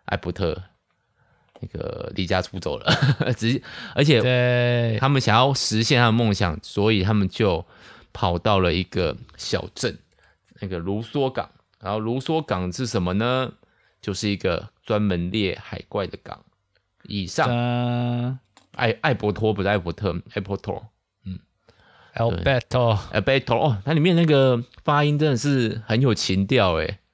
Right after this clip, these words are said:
Speaker 2: <laughs> 大家都要学一下意大利口音的英文。
Speaker 1: 真的，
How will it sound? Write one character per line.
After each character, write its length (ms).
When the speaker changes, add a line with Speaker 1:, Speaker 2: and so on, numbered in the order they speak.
Speaker 2:
<laughs> 1120
大 140
家 120
都 80
要 140
学 240
一 40
下 220
意 100
大 180
利 160
口 220
音 140
的 100
英 140
文。 80
Speaker 1:
真 240
的， 460